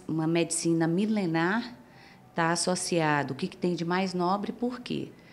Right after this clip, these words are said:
Porque a gente trata não só corpo, mas mente. O bem-estar tem que ser num todo. Não sangra, não dói. O objetivo da, da acupuntura é utilizar também os meridianos.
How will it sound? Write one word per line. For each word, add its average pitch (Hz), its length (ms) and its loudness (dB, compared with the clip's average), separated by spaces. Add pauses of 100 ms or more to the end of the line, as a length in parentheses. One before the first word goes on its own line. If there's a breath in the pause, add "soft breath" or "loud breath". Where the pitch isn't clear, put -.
(480 loud breath)
Porque 202 300 -2
a 202 40 2
gente 196 280 0
trata 170 360 2
não 190 220 0
só 226 220 -2
corpo, 214 520 -4
mas 220 300 0
mente. - 480 -4 (200)
O 170 60 -4
bem-estar 185 760 0
tem 190 120 -2
que 185 120 -8
ser 180 240 -4
num 202 180 0
todo. 165 400 -6 (180)
Não 226 160 0
sangra, 233 640 2
não 190 160 2
dói. 185 380 0 (100)
O 202 60 -4
objetivo 214 680 0
da, 175 480 2
da 151 200 -4
acupuntura 185 720 -2 (400 loud breath)
é 185 80 2
utilizar 185 680 0
também 170 440 -2 (100)
os 247 220 2
meridianos. 226 880 0